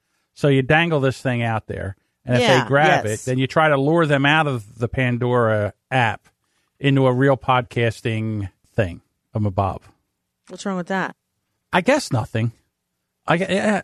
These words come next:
Speaker 1: I can see it. But I guess as podcasters,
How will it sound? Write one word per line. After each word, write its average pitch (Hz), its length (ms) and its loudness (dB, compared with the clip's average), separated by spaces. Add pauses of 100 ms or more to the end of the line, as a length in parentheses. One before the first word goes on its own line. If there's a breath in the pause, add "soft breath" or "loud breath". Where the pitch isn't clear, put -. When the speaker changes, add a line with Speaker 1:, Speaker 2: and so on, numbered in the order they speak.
Speaker 1:
I 170 140 0
can - 140 -2
see 131 280 0
it. 117 140 -4 (380 soft breath)
But 147 180 0 (100)
I 151 100 2
guess 180 260 0
as 139 100 -2
podcasters, 160 1500 -2